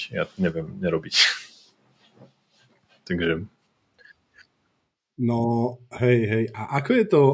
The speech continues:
Speaker 2: ako je to s tou, uh, unlimited, uh, dovolenkou u vás? Uh, reálne, <clears throat> ako dlho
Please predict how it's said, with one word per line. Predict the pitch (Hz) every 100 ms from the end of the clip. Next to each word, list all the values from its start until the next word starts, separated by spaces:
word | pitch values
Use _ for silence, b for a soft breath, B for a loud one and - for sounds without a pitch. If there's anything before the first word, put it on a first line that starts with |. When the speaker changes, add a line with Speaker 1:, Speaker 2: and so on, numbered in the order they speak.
| 143
Speaker 2:
ako | 139
je | 175 143
to | 143
s |
tou, | - 143 131 127 127
uh, | 123 117 113 117
unlimited, | 120 123 123 120 123 117 120
uh, | 120 110 107 107 107 107 107 107 107
dovolenkou | 113 113 113 113 113 113
u | 110 107
vás? | 104 - -
Uh, | - 107 104 107 107 -
reálne, | 120 123 127 120 127 B B B B _
<clears throat> | - - - - -
ako | 180
dlho | 160 143